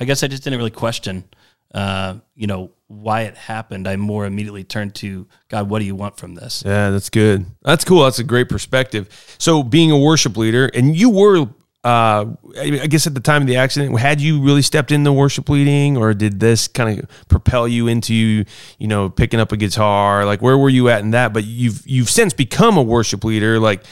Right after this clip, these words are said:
Speaker 2: so tell us about that journey. How's this really kind of created a, uh, a heart of worship, um, even the expression of worship through music? Like, tell us about that journey. Like, what's God done,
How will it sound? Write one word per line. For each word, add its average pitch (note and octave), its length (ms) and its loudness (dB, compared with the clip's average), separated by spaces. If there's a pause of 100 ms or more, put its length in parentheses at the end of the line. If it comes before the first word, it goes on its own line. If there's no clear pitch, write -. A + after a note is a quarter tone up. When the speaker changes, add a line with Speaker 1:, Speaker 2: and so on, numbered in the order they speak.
(140)
Speaker 2:
so - 120 -6
tell F3+ 160 2
us F3 100 -2
about C#3+ 220 -2
that C#3+ 180 2
journey. A#2 340 2
How's A#2+ 300 0
this B2 240 -2
really A#2 240 2
kind A2+ 240 0
of G2+ 160 0 (300)
created A#2+ 420 2
a, G#2 460 4
uh, F#2+ 400 0
a - 20 -4
heart A#2 240 2
of F#2+ 140 -4
worship, A2 640 -2
um, G2+ 340 -2
even A2+ 400 0
the G#2 140 -2
expression A2+ 600 -2
of G2 120 -4
worship G#2 340 -4
through A2 140 -4
music? G2+ 480 -2
Like, G2 220 -4 (200)
tell - 100 0
us B2+ 60 0
about B2+ 200 -2
that A#2+ 140 2
journey. A#2+ 300 0
Like, G#2 160 -2
what's A2 200 -2
God G#2+ 240 0
done, G#2+ 340 2